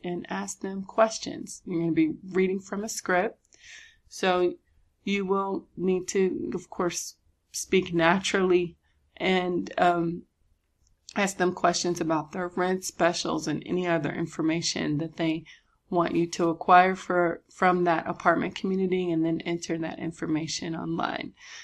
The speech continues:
Now, sometimes you will call and you may not get an answer.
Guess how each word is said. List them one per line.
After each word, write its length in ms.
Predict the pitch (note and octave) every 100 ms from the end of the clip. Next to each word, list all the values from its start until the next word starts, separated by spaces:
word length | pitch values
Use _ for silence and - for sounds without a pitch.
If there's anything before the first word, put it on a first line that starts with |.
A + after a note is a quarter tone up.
| -
Now, 460 | - F#3 F3+ E3 - - - -
sometimes 920 | - - A#3+ C4+ C4+ G#3 F#3 F3 E3+
you 200 | E3+ F3+
will 260 | F3 E3 D#3
call 540 | - - E3 E3 - -
and 160 | F3
you 80 | F3
may 180 | E3+ E3
not 280 | D#3+ D#3 -
get 160 | - E3
an 140 | D#3
answer. 560 | - E3 D#3 - -